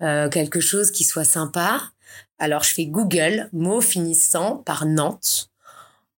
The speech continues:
Et il me sort le détonante. Je trouve ça cool. Je fais, ça va être chouette, détonante. Euh, ça donne du peps, c'est chouette.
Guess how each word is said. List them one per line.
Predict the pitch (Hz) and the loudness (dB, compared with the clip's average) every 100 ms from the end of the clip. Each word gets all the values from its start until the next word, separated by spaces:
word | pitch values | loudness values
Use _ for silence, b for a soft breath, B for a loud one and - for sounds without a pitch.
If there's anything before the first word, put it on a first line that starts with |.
| - | -6
Et | |
il | 196 | 0
me | |
sort | 185 - 208 | 2 2 0
le | 185 | -2
détonante. | 151 233 233 202 175 175 - - | 0 0 2 2 0 -2 -10 -6
Je | - | -8
trouve | - - | -6 -2
ça | - 151 135 | 0 2 -2
cool. | - 190 185 | -6 -4 0
Je | - | 0
fais, | 147 | 2
ça | - 156 | 2 0
va | 151 | -2
être | 151 | 0
chouette, | - 190 151 | 0 0 0
détonante. | 165 170 175 165 185 214 | 0 0 0 2 2 2
Euh, | 185 165 156 B B | 0 0 -4 B B
ça | - 196 | 0 2
donne | 247 262 | 0 2
du | 220 202 | 0 0
peps, | 190 175 190 - 156 | 0 2 0 0 0
c'est | - | 2
chouette. | 170 - 160 - - | 2 0 -2 -2 -8